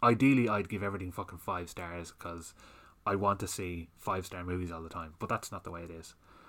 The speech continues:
And there are critics out there who will go out of their way to just be contrarians and cunts, and th-, they're only doing it for clicks and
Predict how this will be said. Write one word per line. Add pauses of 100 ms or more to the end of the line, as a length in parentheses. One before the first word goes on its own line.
(540)
And
there
are
critics
out
there
who
will
go
out
of
their
way
to
just
be
contrarians
and
cunts,
and (760)
th-,
they're
only
doing
it
for
clicks
and